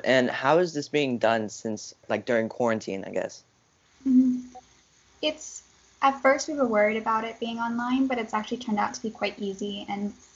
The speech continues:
Speaker 2: same process. We just email the person and we set, um, that mentor with the person they're mentoring in a Google Meet on the day that they can. And we check on them a couple of times.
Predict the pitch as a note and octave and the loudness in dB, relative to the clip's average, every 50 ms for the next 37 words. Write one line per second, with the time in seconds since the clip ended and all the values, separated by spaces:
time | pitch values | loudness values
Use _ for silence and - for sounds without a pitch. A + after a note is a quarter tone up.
0 | - - - - B3 A#3 A3+ A3+ A3 - - - F#3+ F#3 F#3 - - G3 F#3+ F#3+ | -20 -20 -8 -4 -2 0 0 0 -2 -2 2 2 2 2 2 0 -2 -4 -4 -2
1 | G3+ G#3 - - - - _ A3+ A3 - - G#3+ G#3+ - - - - - _ _ | -4 -2 -2 -2 -2 -4 _ -14 -16 -10 -8 -8 -8 -8 -10 -14 -16 -20 _ _
2 | _ _ _ - B3+ B3+ B3+ B3+ B3 B3 B3 A#3+ A#3+ B3 B3+ B3 - A#3 A3+ A3 | _ _ _ 6 8 8 8 8 8 6 6 6 4 2 -6 -12 -10 -8 -8 -8
3 | - - A3+ G#3+ G#3+ G#3+ G#3+ G#3+ - - - - _ _ _ _ - A3+ A3+ A3+ | -8 -8 -6 -6 -4 -4 -4 -4 -6 -12 -18 -20 _ _ _ _ -4 -2 -2 -2
4 | A3 A3 - - G3+ G3+ - - _ _ _ _ A3 G#3 G3 F#3+ F#3+ G3 F#3+ F#3+ | -4 -4 -2 0 0 0 -2 -4 _ _ _ _ -4 -4 -4 -4 -4 -6 -6 -6
5 | F#3+ F#3+ - - - - - G#3 G#3 G#3+ G#3 G3 G3 G3+ G#3 - - G#3 G3+ G3 | -8 -8 -10 -12 -12 -8 -6 -4 -4 -2 -2 -2 -4 -6 -8 -6 -6 -4 -4 -4
6 | F#3+ G3 G3+ G#3 _ _ _ _ _ - G3+ F#3+ F#3+ F#3+ - - - - F#3+ G3 | -6 -8 -10 -12 _ _ _ _ _ -10 -8 -8 -8 -8 -10 -10 -6 -6 -4 -4
7 | - - G3 F#3 F#3 F#3 F3+ F3+ F3+ F3+ - - F#3 F3 F3 F3 F3+ F3+ F3+ - | -4 -4 -4 -6 -6 -6 -6 -6 -8 -10 -10 -10 -8 -8 -8 -10 -10 -12 -14 -14
8 | _ _ _ _ _ _ A#3+ B3 B3 B3 A3 G#3+ G#3 G3+ G#3 G#3 G3+ G3 F#3 F#3 | _ _ _ _ _ _ 2 4 4 2 0 -2 -2 -2 -2 -2 -2 -2 -6 -8
9 | F#3 F3+ - - - - F#3 F#3+ G3 G3 F#3 F3+ F3+ F3+ F#3 F3+ - - F#3 F3+ | -8 -10 -12 -10 -8 -8 -6 -6 -8 -8 -6 -4 -2 -2 -4 -4 -6 -6 -8 -8
10 | - - - F#3 - F#3+ - A#3 B3+ B3 - - - - - - - - - - | -6 -6 -6 -6 -4 -2 -2 0 -2 -2 -4 -8 -18 -20 -20 -20 -20 -20 -20 -20
11 | - - A#3 A#3+ A#3+ A#3+ A#3+ A#3+ A#3+ - - - - A#3+ A#3+ - - - - A#3+ | -10 -4 -2 0 0 0 0 0 -2 -4 -4 -4 -4 -4 -4 -4 -6 -4 -2 -2
12 | B3 - A#3 A#3 A#3 A#3 A#3+ A#3 A#3 A#3+ A#3+ A#3+ B3+ B3+ - - - B3+ A#3+ A3+ | 0 0 2 2 4 2 2 2 2 2 2 2 0 -2 -4 -4 -4 -4 -4 -4
13 | - - - A3+ A3 A3 A3 A3 A3 A3 A3 - - - | -4 -2 2 2 4 4 4 4 2 2 2 0 -2 -4